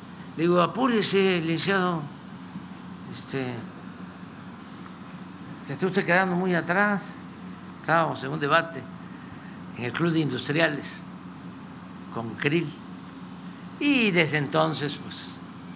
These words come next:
los potentados ya estaban apoyando, ¿no?, a Fox y a Krill.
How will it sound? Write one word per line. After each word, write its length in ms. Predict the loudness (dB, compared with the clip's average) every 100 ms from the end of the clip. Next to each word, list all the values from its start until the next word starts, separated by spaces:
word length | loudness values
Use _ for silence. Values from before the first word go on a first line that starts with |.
| -12 -12 -8 -6
los 140 | -4
potentados 760 | -2 2 2 6 6 6 2 2
ya 140 | 2
estaban 460 | 6 6 6 4 0 -8 -12 -12 -12 -12 -12 -12 -14 -14 -14 -14 -6
apoyando, 840 | -4 0 4 6 6 4 -2 -4
¿no?, 20 | -4 -8 -14 -14 -14 -12 -12 -12 -12 -12 -12 -12 -12 -12 -12 -12 -14 -12 -10 -4
a 160 | -2 2
Fox 360 | 4 4 2
y 60 | -2
a 60 |
Krill. 300 | 0 2 0